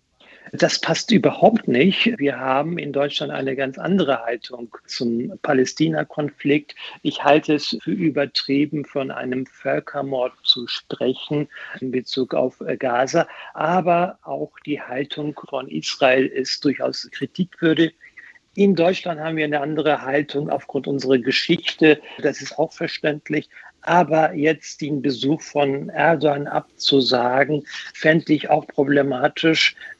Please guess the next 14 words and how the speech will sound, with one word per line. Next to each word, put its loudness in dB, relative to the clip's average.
denn 4
es -4
liegt 0
im 0
Interesse 2
beider 4
Länder, 0
den -4
Gesprächsfaden 0
nicht -4
abreißen -2
zu 2
lassen. 0
Und -2